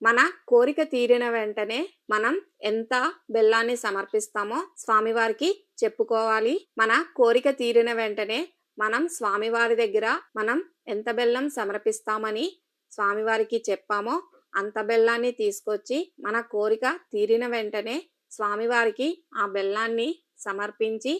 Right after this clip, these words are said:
స్వామివారికి పూజ చేసుకోవాలి. విశాఖపట్నం జాలర్పేటలోనున్న ఈ బెల్లం వినాయకుడు ఇక్కడ చాలా చాలా మహిమాన్వితమైన గణపతిగా అందరూ కొలుస్తారు. ఈ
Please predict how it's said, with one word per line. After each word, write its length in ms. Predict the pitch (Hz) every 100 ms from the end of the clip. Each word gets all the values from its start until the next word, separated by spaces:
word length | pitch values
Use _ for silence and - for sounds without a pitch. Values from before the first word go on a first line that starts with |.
| -
స్వామివారికి 600 | 233 214 226 240 214 208 330 _
పూజ 180 | 220 214 214
చేసుకోవాలి. 640 | 220 208 - 214 214 214 294 403 277
విశాఖపట్నం 760 | 226 262 262 269 240 247 240 311 247
జాలర్పేటలోనున్న 960 | 202 208 233 240 233 233 226 226 214 233 294 269
ఈ 20 | 220
బెల్లం 300 | 190 202 214 214
వినాయకుడు 500 | 208 208 202 214 285 381 _ _ _
ఇక్కడ 320 | 202 - 214 220 339 - _ _ -
చాలా 340 | 208 202 220 240
చాలా 300 | 233 220 220 302 - _ 196
మహిమాన్వితమైన 840 | 220 226 233 240 240 233 233 208 240 349 _ _ -
గణపతిగా 560 | 208 214 233 220 233 262 - _ 202
అందరూ 320 | 202 214 240 247
కొలుస్తారు. 600 | 220 208 - 220 220 233 370 _ _
ఈ 20 | 233